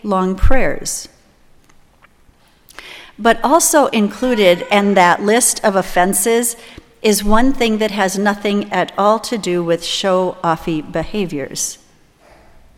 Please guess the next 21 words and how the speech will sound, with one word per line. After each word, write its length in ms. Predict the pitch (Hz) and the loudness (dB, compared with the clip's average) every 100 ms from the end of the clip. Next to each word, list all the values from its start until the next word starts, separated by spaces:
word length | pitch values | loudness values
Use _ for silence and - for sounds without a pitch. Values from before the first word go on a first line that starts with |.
| - | -12
It 140 | 175 | -8
says, 560 | - 165 151 160 170 - - _ _ _ _ _ _ _ _ _ 180 | -6 -4 -4 -4 -6 -10 -20 _ _ _ _ _ _ _ _ _ -2
"They 240 | 196 208 | 2 2
devour 800 | 196 185 190 208 226 233 254 254 - | 2 -2 0 0 0 0 -2 -6 -8
widows' 680 | 170 185 180 175 175 185 - - - | -2 0 2 2 -2 -4 -10 -20 -6
houses." 680 | 226 - 151 135 139 - - _ _ _ _ _ _ _ _ _ _ _ _ - - - - | -4 -2 -4 -4 -6 -8 -10 _ _ _ _ _ _ _ _ _ _ _ _ -20 -20 -20 -10
Did 280 | 202 262 233 | -2 0 2
you 160 | 269 262 | 0 -2
catch 580 | - 339 359 - - | -6 -4 -4 -4 -6
that 520 | 190 151 80 87 - - | -4 -2 -2 -4 -8 -8
when 220 | 202 190 | -4 -2
Jerry 500 | 208 214 214 208 190 | -2 0 0 0 -2
read 360 | - 196 202 185 | -4 -2 -2 -2
the 80 | 180 | -6
gospel 600 | 202 202 208 - 147 151 | -4 -6 -6 -6 -6 -6
just 280 | 160 - 180 | -8 -8 -4
a 20 | |
moment 520 | 180 180 170 151 - | -4 -2 -2 -4 -6
ago? 460 | - 165 165 156 - | -12 -6 -4 -4 -6
The 100 | 185 | -4
scribes. 960 | 208 - 294 277 151 - - 165 - | -2 0 2 2 2 -2 -10 -12 -12